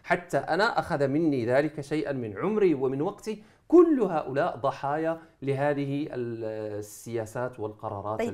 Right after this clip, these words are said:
Speaker 1: التي اتخذت بعيدًا عنا.
Speaker 2: هل تعتقد أنك غررت بآخرين كذلك؟ وإن كان الأمر كذلك، ماذا تقول لهم اليوم؟
Speaker 1: أنا لا، لا أستطيع أن أقول أنني غررت، حتى عن نفسي أنا أيضًا لا أستطيع أن
Speaker 2: أفتح
Speaker 1: أقول
Speaker 2: قوس هنا
Speaker 1: أني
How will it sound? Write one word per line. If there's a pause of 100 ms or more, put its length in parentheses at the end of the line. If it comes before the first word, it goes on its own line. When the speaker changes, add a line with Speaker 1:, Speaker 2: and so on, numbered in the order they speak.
Speaker 1:
التي
اتخذت
بعيدًا
عنا. (220)
Speaker 2:
هل
تعتقد
أنك
غررت
بآخرين
كذلك؟
وإن
كان
الأمر
كذلك،
ماذا
تقول
لهم
اليوم؟ (840)
Speaker 1:
أنا
لا، (640)
لا
أستطيع
أن
أقول
أنني (120)
غررت،
حتى
عن
نفسي
أنا
أيضًا
لا
أستطيع
أن
Speaker 2:
أفتح
Speaker 1:
أقول
Speaker 2:
قوس
هنا
Speaker 1:
أني